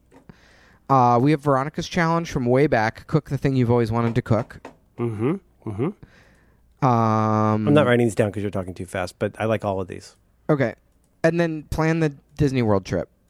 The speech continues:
Speaker 2: Okay. <laughs> Um, what about, so who's, so, see, so, uh, whose is it?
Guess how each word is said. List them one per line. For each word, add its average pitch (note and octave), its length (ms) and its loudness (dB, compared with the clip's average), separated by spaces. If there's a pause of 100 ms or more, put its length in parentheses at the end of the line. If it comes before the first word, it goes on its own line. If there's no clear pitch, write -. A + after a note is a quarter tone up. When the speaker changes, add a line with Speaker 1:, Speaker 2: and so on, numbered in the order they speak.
(240)
Speaker 2:
Okay. A#2+ 260 -4
<laughs> - 40 -20 (600)
Um, D3 1120 4 (220)
what F#3 280 6
about, G#3+ 420 6
so F#3+ 100 0
who's, G3+ 240 6
so, - 380 -6
see, F3 200 -2
so, D3 1500 4 (800)
uh, C3+ 1040 -4
whose F3+ 220 -2
is A3 160 -8
it? B3+ 120 -6